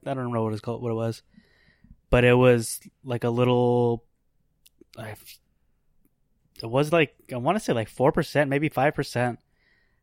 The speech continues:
and I think it was, like, I don't think it was I don't know if it was that Kavik yeast or, like, some kind of, like, oh, it was a collaboration with some, like, bread making company here in town.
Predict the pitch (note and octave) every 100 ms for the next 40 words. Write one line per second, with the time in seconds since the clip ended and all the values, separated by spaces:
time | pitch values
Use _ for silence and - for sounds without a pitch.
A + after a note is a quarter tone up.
0 | _ _ - A#2+ A#2+ A#2+ A#2 A#2 A2+ A2+
1 | - _ B2+ A#2+ A#2 _ - C#3 C#3+ C3+
2 | A#2+ B2+ A#2+ _ _ - C3 D3 D3 D3
3 | C#3+ C3+ C3 B2 - - - - - D3
4 | D#3+ D#3 C#3 C3+ - A#2 C3+ D#3 E3+ F3+
5 | F3+ - C3 B2+ A#2 - C#3+ C#3 C3+ B2+
6 | A#2+ _ _ _ _ _ _ _ _ _
7 | _ _ _ _ _ _ - E3+ F#3 E3+
8 | D#3 - F#3+ G3+ F#3+ F#3+ - F3+ D#3 D3+
9 | - - - D#3+ F3 D#3 B2+ A#2+ - C3+
10 | C#3 C#3 B2+ B2+ B2 A#2 A2+ A2+ B2 A#2
11 | B2 B2 C#3+